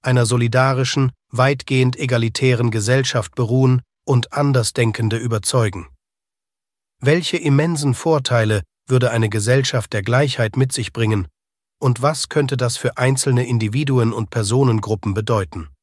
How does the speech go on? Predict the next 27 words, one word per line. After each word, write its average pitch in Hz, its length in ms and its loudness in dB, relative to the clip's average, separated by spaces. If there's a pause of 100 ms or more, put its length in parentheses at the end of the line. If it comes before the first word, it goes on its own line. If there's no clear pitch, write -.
(1400)
Bezogen 147 640 4
auf 117 200 -2
die 117 120 -4
vorrangig 147 600 2
zu 135 140 -4
adressierenden 127 800 0
Personengruppen 131 920 2 (320)
sind 120 300 2
gute 165 380 -2
Argumente 131 540 2
nötig, 131 520 2 (280)
um 131 160 2
sie 127 120 0
zu 135 140 -4
überzeugen, 131 760 2 (260)
dass 123 240 -2
mehr 160 280 2
Gleichheit 131 680 0
allen 143 300 2
Menschen 131 360 2
ermöglicht, 127 640 0 (240)
ein 131 180 4
Leben 123 360 2
in 131 200 0
Würde 131 300 2
zu - 140 -4
führen. 90 440 -6